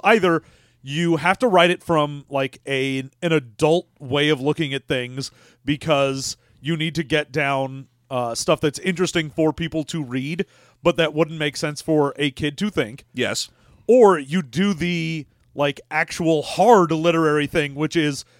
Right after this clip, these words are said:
Speaker 1: make it sound like it is coming from a kid's point of view.
Speaker 2: Which is very tricky. It always comes across as false.
Speaker 1: Yeah,
Speaker 2: There are,
Speaker 1: 'cause
Speaker 2: I
Speaker 1: usually it's either, like, I'm basically writing like an adult, but I added a shitload of whimsy, where you're like, "Ooh,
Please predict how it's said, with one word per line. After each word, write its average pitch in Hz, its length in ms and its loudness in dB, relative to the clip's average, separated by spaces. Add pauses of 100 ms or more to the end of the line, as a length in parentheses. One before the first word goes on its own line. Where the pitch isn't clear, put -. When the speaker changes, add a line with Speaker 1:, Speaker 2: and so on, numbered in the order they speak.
(140)
Speaker 1:
make 170 360 0
it 170 160 -2
sound 156 420 -2
like 143 260 -2
it 143 140 -4
is 151 240 -2
coming 139 320 -6
from 135 220 -4
a 131 100 -4
kid's 139 320 -6
point 120 220 -8
of 104 80 -14
view. 98 260 -16
Speaker 2:
Which 160 180 0
is 156 140 -4
very 156 420 2
tricky. 117 440 -6
It 147 100 2
always 170 200 6
comes 165 220 -2
across 151 360 2
as 131 100 -8
false. - 480 -6 (300)
Speaker 1:
Yeah, 175 160 2
Speaker 2:
There 160 100 6
are, 160 60 6
Speaker 1:
'cause 170 120 4
Speaker 2:
I 214 80 6
Speaker 1:
usually 240 340 4
it's 185 120 -2
either, 175 300 2
like, 151 240 2 (260)
I'm 156 220 0
basically 170 440 2
writing 151 280 -2
like 156 200 -2
an 156 60 -2
adult, 156 360 0
but 156 100 0
I 143 120 0
added 147 300 2
a 139 80 4
shitload 151 420 0
of 110 160 -6
whimsy, 170 600 -4 (280)
where 165 120 0
you're 170 100 2
like, 170 220 2 (280)
"Ooh, 262 640 10